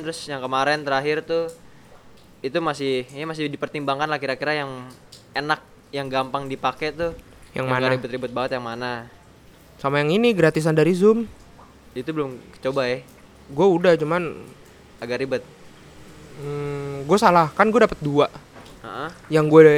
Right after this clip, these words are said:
Speaker 2: <coughs> yang gue install tuh yang buat mixing.
Speaker 1: Lah.
Speaker 2: Bukan yang buat kayak media
Speaker 1: Editingnya.
Speaker 2: recording
Speaker 1: Heeh.
Speaker 2: gitu, editing, recording,
Speaker 1: Oh,
Speaker 2: dan
Speaker 1: sebenarnya ada
Speaker 2: lain-lain.
Speaker 1: lagi?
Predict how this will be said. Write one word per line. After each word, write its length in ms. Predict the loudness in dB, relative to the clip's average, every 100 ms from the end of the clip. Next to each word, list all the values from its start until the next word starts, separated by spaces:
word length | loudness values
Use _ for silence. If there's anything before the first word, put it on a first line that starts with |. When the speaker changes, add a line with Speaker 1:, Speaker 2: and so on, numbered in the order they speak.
| 4
Speaker 2:
<coughs> 360 | 4 4 4 -6 -6 -12 -10 -14 -16 -20 -20 -18 -18 -18 -18 -2
yang 220 | 2 2
gue 260 | 6 8 8 6 2
install 480 | 0 -2 2 2 4
tuh 100 | 4
yang 140 | 4
buat 140 | 4 2
mixing. 480 | 0 0 2 2 2 0 -2 -4 -10 -12
Speaker 1:
Lah. 220 | -8 -8 -8 -20 -20 -20 -20 -12
Speaker 2:
Bukan 280 | -6 0 2
yang 180 | 2 2
buat 160 | 2 2
kayak 300 | 4 4 4
media 400 | 2 2 4 4
Speaker 1:
Editingnya. 120 | 4
Speaker 2:
recording 440 | 4 4 4 2 0
Speaker 1:
Heeh. 120 | 2
Speaker 2:
gitu, 220 | 6 8 8
editing, 420 | 6 2 0 -2
recording, 440 | 0 0 0 0 0
Speaker 1:
Oh, 20 |
Speaker 2:
dan 120 | 0
Speaker 1:
sebenarnya 180 | 2 4
ada 80 | 4
Speaker 2:
lain-lain. 140 | 4 0
Speaker 1:
lagi? 220 | 0